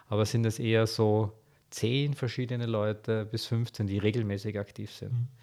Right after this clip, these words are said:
Speaker 1: Und welche fünf, zehn bis fünfzehn das sind, das ist so quasi dann wieder, in einem halben Jahr sind das wieder andere. Es sind nicht immer die gleichen, die gleich lang aktiv sind. Das heißt, es ist auch so ein bisschen ein Auffangbecken für die, die neu in Wien sind, äh,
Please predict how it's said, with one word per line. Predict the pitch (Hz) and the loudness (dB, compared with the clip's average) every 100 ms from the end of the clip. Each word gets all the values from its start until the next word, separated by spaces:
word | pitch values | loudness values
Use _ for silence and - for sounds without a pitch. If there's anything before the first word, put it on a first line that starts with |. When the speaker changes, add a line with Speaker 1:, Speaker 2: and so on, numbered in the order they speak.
| - - - - | -20 -20 -12 -6
Speaker 1:
Und | 110 - | -6 6
welche | 113 151 - | 8 8 6
fünf, | 185 170 175 - - | 0 0 -2 -6 -2
zehn | 147 | 0
bis | 147 - | 2 0
fünfzehn | 151 - 139 | -2 -2 -2
das | 131 | -2
sind, | 127 123 | 0 0
das | 120 - | 0 -2
ist | 120 | -6
so | - | -6
quasi | - 113 110 | 0 2 4
dann | 110 107 | 2 2
wieder, | 107 104 101 - _ _ | 2 2 0 -6 _ _
in | 117 | -4
einem | 107 | 2
halben | 104 107 110 | 6 6 4
Jahr | 104 107 | 2 0
sind | 110 | -2
das | 101 98 | -6 -4
wieder | 104 | -4
andere. | 104 107 104 98 98 - - - - | -2 0 0 0 -2 -10 -20 -20 -16
Es | - | -6
sind | 104 | -4
nicht | 101 107 | -4 -4
immer | 101 | -4
die | 101 | -4
gleichen, | 101 101 - | -4 -6 -6
die | 107 | -8
gleich | 101 101 107 | -6 -8 -8
lang | 107 | -10
aktiv | 107 - 117 | -12 -16 -18
sind. | - 107 | -12 -10
Das | 110 - | -6 -2
heißt, | 110 - - - - | -2 -4 -16 -16 -8
es | - | -4
ist | 123 - - - - | -4 -4 -10 -18 -10
auch | - 123 | -6 -4
so | - 135 | 0 2
ein | |
bisschen | 127 139 | 2 2
ein | 123 | 2
Auffangbecken | 104 113 151 139 127 - 139 | 2 2 2 2 2 0 -2
für | - 127 | 0 0
die, | 135 | 2
die | 120 | 2
neu | 113 107 113 151 | 4 6 6 6
in | 151 | 4
Wien | 147 156 | 2 0
sind, | - 160 185 | 0 0 0
äh, | 170 143 131 | -2 -2 -2